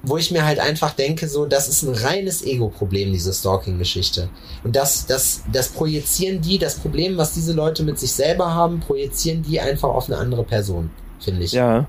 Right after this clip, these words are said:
Speaker 2: verstehe ich. Ich weiß, was du damit meinst. Und ich würde, ja, ich gehe da mit.
Speaker 1: Ich
Speaker 2: Ich
Speaker 1: find's
Speaker 2: untersch-,
Speaker 1: arm.
Speaker 2: ich
Speaker 1: Ich find's
Speaker 2: unterschreibe das.
Speaker 1: arm, sowas
Speaker 2: Das ist,
Speaker 1: zu
Speaker 2: das ist
Speaker 1: machen.
Speaker 2: tatsächlich, also generell ist ja, ähm, verletztes Ego oder verletzter Stolz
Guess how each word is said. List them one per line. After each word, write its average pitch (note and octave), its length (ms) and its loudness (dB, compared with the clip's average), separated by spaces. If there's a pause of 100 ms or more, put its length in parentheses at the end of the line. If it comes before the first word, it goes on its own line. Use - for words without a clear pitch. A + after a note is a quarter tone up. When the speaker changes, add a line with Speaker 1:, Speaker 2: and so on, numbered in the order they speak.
Speaker 2:
verstehe C3+ 420 2
ich. - 240 -4 (480)
Ich - 80 -12
weiß, C3+ 220 2
was C3 140 0
du C#3 80 2
damit C3+ 320 -2
meinst. A#2+ 520 -4 (340)
Und C3 120 -2
ich B2 180 -4
würde, D#3+ 460 4 (960)
ja, C3 160 0 (100)
ich C#3 140 -6
gehe C3+ 120 2
da B2 120 4
mit. A2 340 0 (560)
Speaker 1:
Ich A#2 120 0
Speaker 2:
Ich - 60 -2
Speaker 1:
find's - 220 2
Speaker 2:
untersch-, F#3 160 4
Speaker 1:
arm. G#2+ 180 0 (280)
Speaker 2:
ich C3+ 140 -10
Speaker 1:
Ich C#3 100 4
find's B2+ 80 4
Speaker 2:
unterschreibe A#2 240 4
das. C3 80 2
Speaker 1:
arm, F#3+ 180 0
sowas F3 260 2
Speaker 2:
Das - 60 2
ist, A#3+ 120 6
Speaker 1:
zu E3 60 0
Speaker 2:
das D#3+ 180 4
ist A3 60 6
Speaker 1:
machen. F#3+ 100 2
Speaker 2:
tatsächlich, F#3 380 2 (200)
also D#3+ 220 2
generell E3 560 4
ist - 240 -2
ja, F#3+ 240 4
ähm, D#3+ 180 2
verletztes E3+ 640 2
Ego F#3 200 4
oder E3+ 160 4
verletzter D3 500 2
Stolz C#3+ 500 0